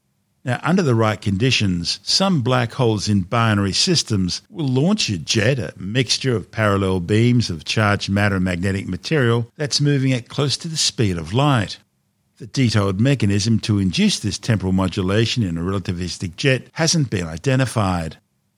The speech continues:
However, one plausible mechanism would involve the jet's direction regularly changing and then returning to the original direction once every zero point two seconds.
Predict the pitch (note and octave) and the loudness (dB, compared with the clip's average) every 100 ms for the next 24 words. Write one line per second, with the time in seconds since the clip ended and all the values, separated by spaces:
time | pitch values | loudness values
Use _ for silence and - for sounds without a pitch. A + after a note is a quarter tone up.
0 | _ - D#3+ D3 A2+ - C3 G2+ - E3 | _ -2 2 2 0 -2 0 0 -4 -4
1 | A#3 F3 G#2+ F2 F#2+ - G#2 A2+ C#3 B2+ | -2 0 0 0 -2 2 2 2 2 0
2 | - B2+ A2+ G#2 B2+ A2 A2 G2+ A#2 G#2+ | -2 0 2 2 2 2 0 2 0 0
3 | - B2 C#3 D3 - A2+ G2+ D3+ C3 A#2 | -2 0 2 0 0 0 2 2 2 0
4 | G#2 - E3 F#3 F3+ G2 F2 F2 A2 A#2+ | 0 0 0 2 2 0 -6 -6 -2 0
5 | A2+ - C#3+ C3 A#2+ A2+ G#2 A2+ A3 C#3 | 0 0 2 2 2 2 2 2 2 2
6 | G#2 F2 G#2 G#2 B2 A#2 - A2+ A2 A2+ | 0 2 0 2 2 0 0 -2 0 0
7 | G#2 F2+ G2+ G2 G2 G#2+ G2+ - D2+ - | 0 0 0 0 0 0 0 -4 -2 2
8 | C3 A#2+ G#2+ F2 E2+ - | 2 2 0 0 -2 -6